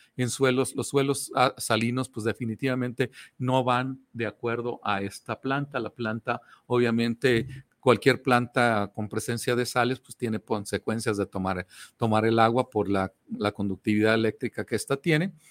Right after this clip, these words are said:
y definitivamente la salinidad, pues obviamente no debe estar presente en nuestros suelos. Eh, y, defi-, y, y ya, una vez que se hace la preparación de suelo,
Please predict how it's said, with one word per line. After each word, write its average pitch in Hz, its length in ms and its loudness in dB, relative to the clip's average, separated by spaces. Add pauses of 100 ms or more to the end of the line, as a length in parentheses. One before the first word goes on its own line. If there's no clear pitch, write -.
(320)
y 131 60 -2
definitivamente 131 840 2
la 120 140 4
salinidad, 104 600 0
pues - 200 -8
obviamente 110 440 -2
no 110 140 0
debe 107 140 2
estar 104 280 -4
presente 98 600 -4 (280)
en 113 140 2
nuestros 101 380 0
suelos. 85 500 -2 (400)
Eh, 120 720 8
y, 143 80 2
defi-, 139 320 6
y, 156 320 0
y 170 40 0
ya, 202 180 2 (340)
una 220 240 4
vez 226 180 0
que 208 160 -2 (120)
se - 100 -2
hace 185 200 -2
la 170 140 0
preparación 147 560 -2
de 170 120 -2
suelo, 147 360 2